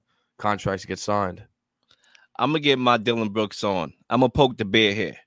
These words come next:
Speaker 2: right? I'ma spice things up here. Okay, like and subscribe, y'all. I'm about to spice things up, right? Because right now, you know, like you said, what's done is done, right? He cruised past Ryder. We are looking ahead to what's next for Canelo. Me personally,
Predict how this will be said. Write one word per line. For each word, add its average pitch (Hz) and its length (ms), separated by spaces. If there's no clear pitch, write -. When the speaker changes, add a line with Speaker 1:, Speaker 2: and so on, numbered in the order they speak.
Speaker 2:
right? 117 140
I'ma 135 140
spice 156 400
things 135 260
up 110 160
here. 120 240
Okay, 135 460
like 165 240
and - 80
subscribe, 120 500
y'all. 104 140
I'm 127 60
about 143 160
to 131 60
spice 120 320
things 113 240
up, 95 200
right? 110 280
Because 131 300
right 202 240
now, 127 420
you 175 140
know, 110 180
like 147 200
you 170 80
said, 123 180
what's 117 220
done 170 200
is 127 120
done, 120 280
right? 131 200
He 135 100
cruised 147 380
past 143 280
Ryder. 127 440
We 131 160
are 147 40
looking 143 340
ahead 135 400
to 143 100
what's 143 280
next 131 260
for 123 100
Canelo. 113 540
Me 233 280
personally, 123 720